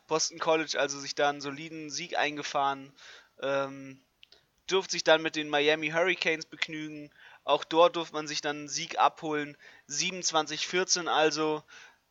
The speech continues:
Danach Virginia Tech, ähm, endlich mal ist man auch, äh, auf, auch gerankt, also Boston College zu dem Zeitpunkt auf Platz vierundzwanzig, äh,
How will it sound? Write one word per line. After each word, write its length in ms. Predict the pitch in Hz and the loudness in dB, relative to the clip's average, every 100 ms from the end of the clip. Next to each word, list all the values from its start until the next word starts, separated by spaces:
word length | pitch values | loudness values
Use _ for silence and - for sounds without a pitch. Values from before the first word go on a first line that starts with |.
| _ _ | _ _
Danach 500 | 135 151 156 165 165 | 4 8 10 10 8
Virginia 460 | 160 160 165 160 | 0 0 4 4
Tech, 520 | 151 175 151 147 - - | 4 4 4 4 -4 -6
ähm, 500 | 143 143 143 143 139 _ _ _ _ _ _ _ _ _ _ _ | 0 0 0 -6 -16 _ _ _ _ _ _ _ _ _ _ _
endlich 320 | 156 175 170 | 2 2 0
mal 260 | 160 165 156 | 8 10 10
ist 100 | 156 | 8
man 100 | 156 | 2
auch, 160 | 147 143 | 2 2
äh, 260 | 123 - | 0 2
auf, 240 | 143 151 - - | 2 2 0 0
auch 200 | 147 - | 0 0
gerankt, 560 | 151 147 160 185 185 - | 0 6 6 4 0 0
also 200 | 139 139 | 0 0
Boston 340 | 151 - 156 | -2 -4 -4
College 240 | - 156 | 0 0
zu 140 | - 139 | -2 -4
dem 180 | 147 147 | -4 -2
Zeitpunkt 540 | - 147 - 151 - | 2 2 0 -10 -2
auf 320 | - 160 160 | 2 2 2
Platz 260 | 156 151 - | 0 0 0
vierundzwanzig, 920 | 156 147 143 147 147 151 147 143 - | -2 -2 -2 0 0 -2 -8 -10 -6
äh, 260 | 123 135 | -2 -2